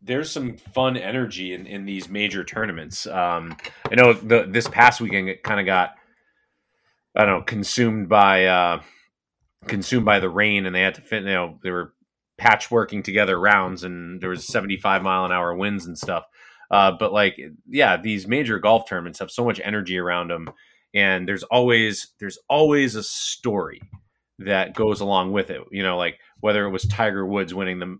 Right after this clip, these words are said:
winning the Masters a couple years ago, um, or, like,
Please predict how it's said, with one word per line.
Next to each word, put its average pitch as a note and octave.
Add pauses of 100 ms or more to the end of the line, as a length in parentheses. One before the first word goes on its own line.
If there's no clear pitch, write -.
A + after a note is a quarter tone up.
(100)
winning G#2
the F#2
Masters F2+
a E2
couple F#2+
years F2+
ago, C#2 (500)
um, F2+
or, F#2+
like, F#2